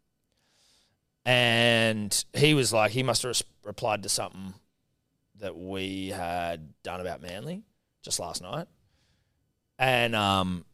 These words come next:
I think it was us in our thirteen plus jumpers. And he was like, "Oh, yeah, yeah." And then I send a photo back to him of Will Smith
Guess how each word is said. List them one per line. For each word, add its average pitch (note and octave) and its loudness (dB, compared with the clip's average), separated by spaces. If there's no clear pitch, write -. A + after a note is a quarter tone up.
I A#2 -4
think B2 4
it G2 2
was G2+ 0
us G2+ 2
in B2+ -4
our F#2 -4
thirteen F2 -2
plus - -8
jumpers. D#2+ -12
And C2+ -18
he D#2 -16
was D#2 -16
like, F2 -12
"Oh, G#2+ -6
yeah, F#2+ -6
yeah." F2 -12
And D3 4
then C3 6
I B2+ 6
send B2 0
a A2 0
photo B2+ 2
back A#2 2
to G#2+ -6
him A#2+ 4
of G#2+ 4
Will A2+ 6
Smith - 0